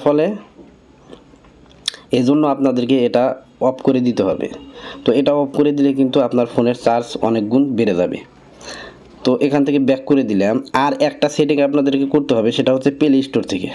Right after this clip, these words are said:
আপনারা প্লে স্টোরটা ওপেন করবেন। প্লে স্টোরের ডান দিকে এই লোগোর মধ্যে ক্লিক করে দেবেন। ক্লিক করার পর সেটিং অপশনে যাবেন, তারপর সেটিংয়ে যাওয়ার পর নেটওয়ার্ক প্রিফারেন্সে ক্লিক করে দেবেন।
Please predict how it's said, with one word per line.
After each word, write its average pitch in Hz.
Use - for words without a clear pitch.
আপনারা 127
প্লে 143
স্টোরটা 143
ওপেন 135
করবেন। 139
প্লে 143
স্টোরের 151
ডান 123
দিকে 143
এই 123
লোগোর 135
মধ্যে 143
ক্লিক 120
করে 98
দেবেন। -
ক্লিক 151
করার 147
পর 143
সেটিং 143
অপশনে 127
যাবেন, 101
তারপর 131
সেটিংয়ে 156
যাওয়ার 135
পর 120
নেটওয়ার্ক 143
প্রিফারেন্সে 139
ক্লিক 117
করে 98
দেবেন। -